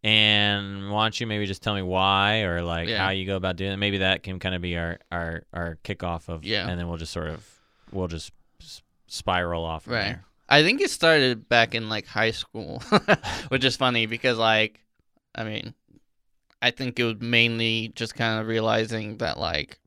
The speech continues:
Speaker 2: being around friends, being around people, and I just, you begin to get more irritated. You begin to, um, not, for me personally, like, I can't think, I can't process, I can't, like, um,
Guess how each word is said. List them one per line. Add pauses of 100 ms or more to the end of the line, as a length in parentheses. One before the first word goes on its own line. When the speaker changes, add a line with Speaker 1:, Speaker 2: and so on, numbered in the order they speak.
Speaker 2:
being
around
friends,
being
around
people,
and (880)
I
just, (720)
you
begin
to
get
more
irritated.
You
begin
to,
um, (460)
not, (320)
for
me
personally,
like,
I
can't
think, (100)
I
can't
process,
I
can't,
like, (920)
um,